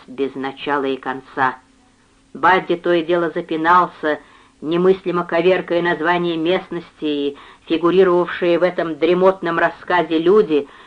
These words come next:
одинокие, безвольные существа без прошлого и будущего, запутавшиеся в сетях противоречивых стремлений,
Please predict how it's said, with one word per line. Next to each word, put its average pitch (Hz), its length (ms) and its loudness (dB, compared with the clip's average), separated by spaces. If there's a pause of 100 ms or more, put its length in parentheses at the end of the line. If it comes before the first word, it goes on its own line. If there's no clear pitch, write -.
(220)
одинокие, 165 800 2
безвольные 170 760 2
существа 175 720 0
без 156 160 -2
прошлого 170 580 2
и 165 100 2
будущего, 160 720 0 (400)
запутавшиеся 196 1040 2
в - 100 -10
сетях 202 380 0
противоречивых 180 840 0 (100)
стремлений, 165 760 2